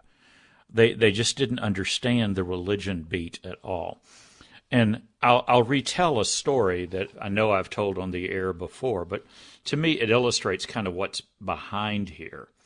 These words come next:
behind all this. And it, back in the early eighties, when I was in Charlotte, I was covering the controversy in the, the churches that are now the, part of the E L C A. And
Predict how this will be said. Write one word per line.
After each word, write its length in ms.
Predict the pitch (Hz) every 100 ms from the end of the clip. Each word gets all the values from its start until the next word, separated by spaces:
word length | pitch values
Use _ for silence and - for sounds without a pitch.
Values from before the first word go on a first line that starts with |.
| _ _ _ _ -
behind 400 | 117 117 117 101
all 160 | 80
this. 320 | 80 - - -
And 160 | - 113
it, 120 | - - - _ _ -
back 200 | 151 175
in 100 | 160
the 100 | 117
early 420 | - 117 113 107
eighties, 560 | - 101 95 80 - -
when 260 | - 90 90
I 220 | - 95
was 340 | 87 90 85 - -
in 220 | 95 85
Charlotte, 680 | 82 - 117 104 85 85 - _ _ _ _ -
I 80 | 110
was 160 | 104
covering 460 | - - 170 135 98
the 100 | 95
controversy 960 | - 131 110 87 85 85 - 78 76 _ _ _ _ _ _ _ -
in 380 | 110 98 98 90
the, 180 | 92 - -
the 160 | 104
churches 480 | 98 - 117 - 90
that 80 | 98
are 80 | 92
now 260 | 98 101 95
the, 100 | 98
part 280 | - 107
of 80 | 92
the 200 | 92 -
E 80 | 95
L 160 | 90 85
C 300 | - 87 90
A. 240 | 87 85 _ - - - -
And 320 | 110 107 110